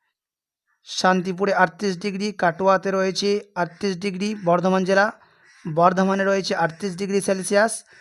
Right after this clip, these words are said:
বর্ধমান জেলা দুর্গাপুরে রয়েছে চল্লিশ ডিগ্রি সেলসিয়াস, এদিকে বীরভূম জেলার সিউড়িতে রয়েছে একচল্লিশ ডিগ্রি সেলসিয়াস। গতকালকের তুলনায় তাপমাত্রা অনেকটাই বৃদ্ধি পেয়েছে।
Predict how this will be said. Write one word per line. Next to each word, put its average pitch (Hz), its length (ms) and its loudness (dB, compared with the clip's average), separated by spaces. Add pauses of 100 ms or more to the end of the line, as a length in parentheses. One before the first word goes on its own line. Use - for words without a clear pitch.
(140)
বর্ধমান 190 360 4
জেলা 202 200 8 (180)
দুর্গাপুরে 190 500 4
রয়েছে 196 360 2
চল্লিশ 202 420 0
ডিগ্রি 202 300 0
সেলসিয়াস, 160 500 0 (500)
এদিকে 190 220 -4
বীরভূম 190 340 0
জেলার 196 280 4
সিউড়িতে 202 420 -2
রয়েছে 202 280 -2 (120)
একচল্লিশ 202 440 -4
ডিগ্রি 202 260 2
সেলসিয়াস। 202 500 4 (680)
গতকালকের 196 580 4
তুলনায় 208 400 2
তাপমাত্রা 196 540 6
অনেকটাই 190 460 4
বৃদ্ধি 170 380 -2
পেয়েছে। 196 320 2